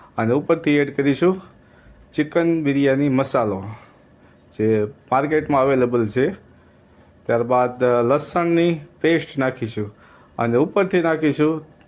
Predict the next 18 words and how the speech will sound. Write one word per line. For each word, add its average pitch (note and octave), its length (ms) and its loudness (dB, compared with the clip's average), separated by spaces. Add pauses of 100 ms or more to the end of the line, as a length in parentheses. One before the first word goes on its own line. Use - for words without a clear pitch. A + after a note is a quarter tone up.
(140)
થોડું F3 400 2 (500)
મોળું D#3 680 2
દહીં, A2+ 500 0 (600)
જે A#2+ 120 0
જાતે D#3 380 0
જ D3 60 -6 (500)
જવાયેલું B2+ 640 2
છે. G2+ 260 -4 (1120)
તો G#2+ 160 -2
આ A2+ 120 4
બધું D#3 240 2
ઇન્ગ્રીડિયન્ટ્સ F#3+ 600 2
આપણે F3 220 0
એમાં E3 200 2
મિક્સ D#3+ 220 -2
કરી D3+ 140 -2
દીધા D#3 280 0
છે. F3 240 -2